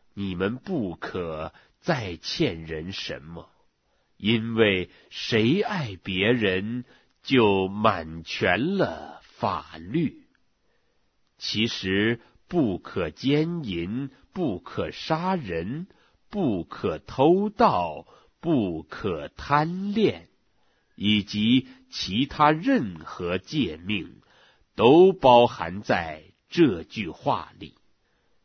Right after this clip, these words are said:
就是爱你的近人如你自己。爱不加害于人，所以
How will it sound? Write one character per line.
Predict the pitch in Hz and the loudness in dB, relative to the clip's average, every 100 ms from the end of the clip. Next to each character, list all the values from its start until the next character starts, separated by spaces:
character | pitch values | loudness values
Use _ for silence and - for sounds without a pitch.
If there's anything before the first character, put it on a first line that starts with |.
| _ | _
就 | - 123 92 | 0 2 2
是 | - 104 87 80 85 _ _ _ _ _ - | -2 -4 -4 -4 -10 _ _ _ _ _ -4
爱 | 151 117 101 | 0 0 0
你 | 95 101 80 | -2 -6 -6
的 | 95 101 | -4 -4
近 | - 208 131 92 85 | -2 0 0 -2 -6
人 | 85 85 95 110 123 120 _ _ _ _ | -2 -2 -2 -4 -6 -8 _ _ _ _
如 | 90 107 113 123 151 | -2 2 4 6 6
你 | 180 135 90 78 76 | 4 0 -4 -8 -16
自 | - 196 190 95 | -10 -4 -2 -4
己。 | - - 175 139 _ _ _ _ _ _ _ _ _ _ _ _ _ _ _ _ _ _ _ _ _ _ | -8 -16 -18 -18 _ _ _ _ _ _ _ _ _ _ _ _ _ _ _ _ _ _ _ _ _ _
爱 | - 131 104 87 78 76 _ _ _ | 2 2 2 -2 -8 -14 _ _ _
不 | 226 175 104 | -4 0 -2
加 | - - 180 190 | -2 0 0 0
害 | 196 - 196 92 | -4 -4 -4 -4
于 | 82 87 101 | -8 -6 -6
人， | 104 87 76 80 85 - _ _ | -4 -6 -12 -14 -18 -20 _ _
所 | - - 107 117 | -12 0 4 6
以 | 139 101 82 85 92 95 | 4 2 -6 -6 -6 -8